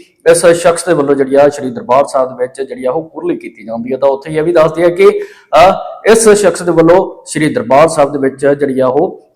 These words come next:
ਅਹ, ਵਜ਼ੂ ਵੀ ਅਦਾ ਕੀਤੀ ਜਾਂਦੀ ਹੈ, ਜਾਣੀ ਕਿ ਜੋ ਇਹਨਾਂ ਦਾ ਮੁਸਲਿਮ ਭਾਈਚਾਰੇ ਦਾ, ਅਹ, ਪ੍ਰੇਅਰ ਕਰਨ ਦਾ ਜੋ ਤਰੀਕਾ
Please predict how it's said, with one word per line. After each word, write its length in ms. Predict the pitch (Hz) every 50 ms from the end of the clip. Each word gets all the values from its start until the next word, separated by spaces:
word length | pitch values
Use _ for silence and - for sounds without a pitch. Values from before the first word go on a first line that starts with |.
| - 151
ਅਹ, 120 | 151 151
ਵਜ਼ੂ 360 | 147 131 143 143 - 185 180 165
ਵੀ 160 | 156 139 135
ਅਦਾ 120 | 127 131
ਕੀਤੀ 260 | 123 - 135 - -
ਜਾਂਦੀ 240 | 120 131 127 123 127
ਹੈ, 60 | 135
ਜਾਣੀ 200 | 127 131 127 127
ਕਿ 340 | 120 - 139 139 143 147 143
ਜੋ 360 | 131 117 131 131 135 135 - 131
ਇਹਨਾਂ 180 | 131 135 135
ਦਾ 80 | 131 135
ਮੁਸਲਿਮ 340 | 127 123 120 - 131 131 123
ਭਾਈਚਾਰੇ 540 | - 131 117 110 117 - 123 120 120 120 113
ਦਾ, 320 | 107 127 151 180 - - - - - - - 131
ਅਹ, 120 | 139 147
ਪ੍ਰੇਅਰ 320 | - - 165 190 214 208
ਕਰਨ 240 | 208 - 151 139 135
ਦਾ 120 | 135 139 143
ਜੋ 180 | 139 139 143
ਤਰੀਕਾ 460 | 147 - - 127 131 123 - 131 98